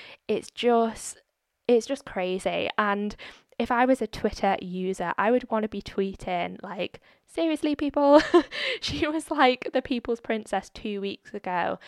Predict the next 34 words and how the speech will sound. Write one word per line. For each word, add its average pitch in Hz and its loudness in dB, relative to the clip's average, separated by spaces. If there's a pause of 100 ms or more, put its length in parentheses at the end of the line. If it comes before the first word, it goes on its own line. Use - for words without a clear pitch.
(380)
And 208 0
it's - -6
that - -6 (280)
s-, - -20
the - -16
thing 202 -6
as 185 -10
well 180 -6
of 180 -6
those 175 -6
in 180 -12
glass 175 -10
houses 170 -8
shouldn't 170 -12 (220)
throw 175 -6
stones. 220 -6 (300)
And 208 4
I 220 -2
think 220 -4
sometimes 226 -6
Twitter - -12
can 208 -10
be 180 -6
like 185 -4
that. - -8
People 220 -6
are - -8
so 190 -2 (320)
quick - -4
to - -10
get 180 -6
on 180 -6
that 175 -8
moral 180 -4